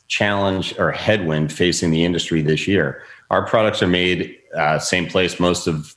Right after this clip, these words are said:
the toy industry is made, which is Vietnam and China. Uh, over there, the big challenge is when covid hit in the spring, uh, the container companies kind of shifted their v-, capacity,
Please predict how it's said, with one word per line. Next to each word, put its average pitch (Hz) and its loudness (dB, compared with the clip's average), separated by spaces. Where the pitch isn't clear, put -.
the 85 2
toy 92 0
industry 82 0
is 76 0
made, 82 2
which 82 0
is 80 0
Vietnam 82 0
and 82 0
China. 80 -2
Uh, 80 0
over 95 2
there, 90 2
the 85 0
big 90 0
challenge 92 0
is 95 4
when 85 2
covid 98 0
hit 98 -2
in - -8
the 82 -4
spring, 90 0
uh, 78 2
the 78 0
container 101 0
companies 98 2
kind 92 -2
of 82 -2
shifted 98 -2
their 92 2
v-, 76 -6
capacity, 95 -2